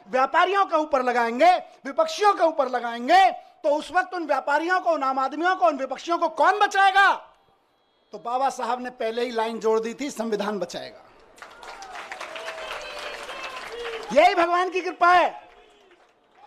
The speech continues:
कौन बचाएगा उनको जब तानाशाह सरकार अपना जुल्म करेगी,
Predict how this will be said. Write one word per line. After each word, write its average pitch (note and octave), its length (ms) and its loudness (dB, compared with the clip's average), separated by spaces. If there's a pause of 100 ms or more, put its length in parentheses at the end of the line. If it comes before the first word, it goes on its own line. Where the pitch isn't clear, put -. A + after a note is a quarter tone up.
(1000)
कौन F4 220 4
बचाएगा G4 500 4
उनको F#4+ 260 4
जब F#4 140 2
तानाशाह F4 560 2
सरकार D#4+ 520 2
अपना D#4+ 220 -2
जुल्म D4+ 300 -2
करेगी, D4+ 720 0